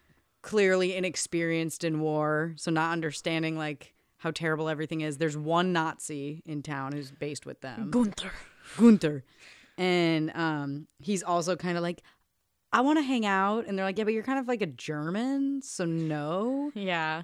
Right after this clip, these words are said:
Speaker 1: Um, but then, you know, like, the, the townsfolk, like, does a, they do, like, a lot of, like, dances and shit with the Italians. And so, like, they're, like, kind of pretty embedded into the actual town itself.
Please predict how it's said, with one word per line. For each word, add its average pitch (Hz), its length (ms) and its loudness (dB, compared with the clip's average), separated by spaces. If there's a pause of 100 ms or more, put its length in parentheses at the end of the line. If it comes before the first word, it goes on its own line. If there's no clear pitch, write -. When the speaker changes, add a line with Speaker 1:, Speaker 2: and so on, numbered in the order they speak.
(140)
Speaker 1:
Um, 170 720 0
but 185 240 0
then, 170 640 0 (800)
you 233 240 -6
know, 180 180 4
like, 170 200 0
the, 180 260 -6
the 185 280 0
townsfolk, 226 760 2
like, 185 200 0
does 190 200 2
a, 196 180 0
they 175 180 2
do, 247 160 0
like, 240 140 2
a 190 60 0
lot 175 220 2
of, 175 60 0
like, 147 260 -6
dances 240 420 0
and 226 140 -4
shit 233 260 0
with 214 120 -2
the 214 140 -2
Italians. 202 720 2
And 170 100 -6
so, 190 100 -4
like, 180 180 0
they're, 196 140 2
like, 214 160 -2
kind 269 200 0
of 285 120 -2
pretty 233 220 0
embedded 170 500 0
into 160 320 -6
the 156 160 -4
actual 147 560 -8
town 151 280 -10
itself. 147 540 -12